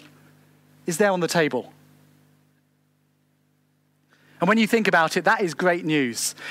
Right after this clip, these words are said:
It's great news because that way is open to everyone.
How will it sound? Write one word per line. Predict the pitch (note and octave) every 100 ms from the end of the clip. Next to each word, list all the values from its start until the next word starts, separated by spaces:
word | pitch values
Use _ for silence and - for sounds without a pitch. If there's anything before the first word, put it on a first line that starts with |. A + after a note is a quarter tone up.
| -
It's | F#3+
great | B3+ C4
news | B3 A3+ E3
because | F#3+ G#3 F#3+
that | G#3 G#3+
way | C4+ D#3+ D3 A3+ - - - -
is | F#3+
open | G#3+ G#3+ G3
to | A3 - A3+
everyone. | A3 F#3+ D3 B2+ C#4+